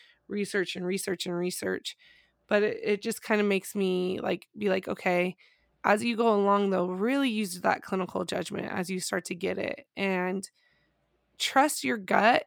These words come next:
and your actual skills of treating. And if you have something in question, like, ask someone else and see, run it by them, see their thoughts if you're kinda questioning it, yes or no. Um, 'cause I would hate for someone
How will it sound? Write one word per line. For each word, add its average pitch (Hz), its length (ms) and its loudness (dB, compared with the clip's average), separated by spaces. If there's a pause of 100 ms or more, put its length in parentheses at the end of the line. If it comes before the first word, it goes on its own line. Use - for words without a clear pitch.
(100)
and 196 540 0
your 208 320 4 (260)
actual 208 580 4
skills 202 520 2
of 190 160 -2
treating. 226 600 -2 (760)
And 208 520 6
if - 280 0
you 294 100 2
have 311 160 4
something 330 340 0
in 269 80 -2
question, 202 480 0
like, 185 260 -4 (560)
ask 196 300 6
someone 190 380 -2
else 208 360 0
and 196 120 -2
see, - 400 -4 (160)
run 220 200 4
it 277 120 -6
by 214 200 8
them, 185 200 -2
see 202 180 -4
their 208 160 4
thoughts 196 500 2
if 202 140 -6
you're 190 160 0
kinda 190 300 -4
questioning 190 520 -4
it, 190 260 -2
yes 190 260 -4
or 190 60 -2
no. 185 420 -2 (560)
Um, 180 440 -2 (280)
'cause 233 160 -2 (120)
I 233 140 8
would 233 120 6
hate 226 440 -4
for 240 160 -2
someone 196 600 0